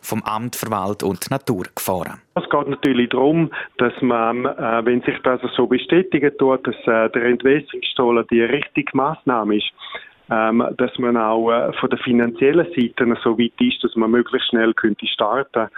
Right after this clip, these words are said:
Speaker 2: Das ist, äh, wichtig, äh, für die ganzen Infrastrukturbetreiber und auch für die Bevölkerung, dass man dort auch, äh, von der finanziellen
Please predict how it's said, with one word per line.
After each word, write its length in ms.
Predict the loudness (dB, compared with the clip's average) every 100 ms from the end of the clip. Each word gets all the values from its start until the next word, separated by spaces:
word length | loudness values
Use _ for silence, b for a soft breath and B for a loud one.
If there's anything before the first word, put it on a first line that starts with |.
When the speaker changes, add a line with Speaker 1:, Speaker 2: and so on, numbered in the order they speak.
| B B -8 -2
Speaker 2:
Das 160 | -2 0
ist, 260 | 0 2
äh, 300 | 2 2 2
wichtig, 460 | 0 -2 -2 -6 -4 -2
äh, 300 | 2 0 0
für 200 | -2 0
die 300 | 2 2 2
ganzen 380 | 0 -2 0 2
Infrastrukturbetreiber 1500 | 2 2 -2 -2 -4 -6 -2 2 2 2 0 0 0 0 0
und 160 | 0 2
auch 180 | 0 -2
für 120 | -6
die 160 | -4 -4
Bevölkerung, 560 | 0 0 0 -4 -4 -4 B B B -4
dass 200 | -2 0
man 260 | 0 2 2
dort 300 | 2 0 0
auch, 340 | 0 2 2 0
äh, 60 | -2
von 120 | -4 -4
der 80 | -2
finanziellen 580 | 0 0 2 2 2